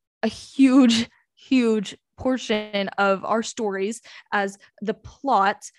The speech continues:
of the Bible, right? Like, if you look at the Bible, there's four accounts of the gospel. If you guys want to hear about the gospel, I'm gonna talk about it a little bit today,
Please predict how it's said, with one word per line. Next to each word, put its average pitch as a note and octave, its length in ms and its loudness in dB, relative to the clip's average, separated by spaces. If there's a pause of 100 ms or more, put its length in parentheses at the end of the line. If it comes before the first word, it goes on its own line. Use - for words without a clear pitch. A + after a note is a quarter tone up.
(140)
of G3 280 -4
the G#3 80 -6
Bible, B3 420 -2 (340)
right? A3 180 0
Like, A3 120 -2
if G#3 100 -6
you A3+ 140 -2
look C4+ 240 -2
at D#4+ 120 -8
the - 60 -6
Bible, G3+ 640 -4 (340)
there's G#3+ 260 2 (160)
four C4 360 0
accounts G#3+ 320 -6
of G3+ 60 -20
the G#3 40 -4
gospel. G3 480 -4
If G#3+ 240 -4 (160)
you B3 140 -8
guys A#3+ 260 -2
want G#3+ 180 -10
to A3+ 60 -12
hear G#3+ 300 -4
about G3 280 -2
the G3+ 60 -4
gospel, F#3+ 320 -2
I'm F#3+ 100 0
gonna G#3 140 -4
talk B3 300 -12
about B3 180 -6
it A#3+ 120 -6
a - 40 -6
little G#3+ 220 -6
bit G#3 160 -8
today, G3+ 440 -6